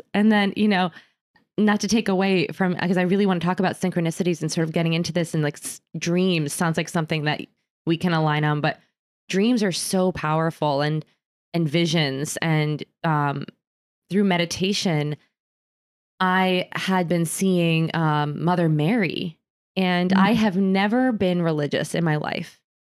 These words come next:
Speaker 1: And I was saying earlier that it's almost kind of to my detriment in that anything that becomes sort of religious or there's, you know, Jesus or Mother Mary or anything kind of comes into my peripheral, I'm like, "Oh God, nope,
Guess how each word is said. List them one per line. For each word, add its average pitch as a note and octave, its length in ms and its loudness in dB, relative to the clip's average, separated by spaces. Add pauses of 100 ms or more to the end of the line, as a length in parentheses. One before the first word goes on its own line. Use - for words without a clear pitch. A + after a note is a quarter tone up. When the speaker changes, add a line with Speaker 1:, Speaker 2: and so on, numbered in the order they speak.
(160)
Speaker 1:
And F3 100 2
I F3 60 2
was F3 120 -2
saying G#3+ 580 0 (300)
earlier F3+ 380 2
that D#3 200 2
it's E3 140 -4
almost G#3+ 320 0
kind G3 180 0
of F3 80 -2
to F3+ 100 -2
my D3+ 100 0
detriment G3+ 600 0 (100)
in F3 120 0
that D#3+ 240 0
anything A3 320 2
that G#3 80 -2
becomes F#3 340 -2
sort F3 180 -2
of D#3 100 -2 (360)
religious D#3+ 580 0
or E3+ 80 0
there's, D#3+ 240 0 (540)
you F#3+ 100 0
know, D#3+ 160 0 (100)
Jesus F#3 680 2
or F#3 60 0
Mother F3+ 220 0
Mary G3 320 2
or - 40 2
anything A#3 280 2
kind A#3 140 2
of G3 60 0
comes G#3 300 2
into F#3+ 260 2
my E3+ 480 2
peripheral, F#3 600 0
I'm F3+ 180 2
like, E3+ 280 -2 (720)
"Oh A#3+ 120 2
God, F3 320 2
nope, G#3+ 280 0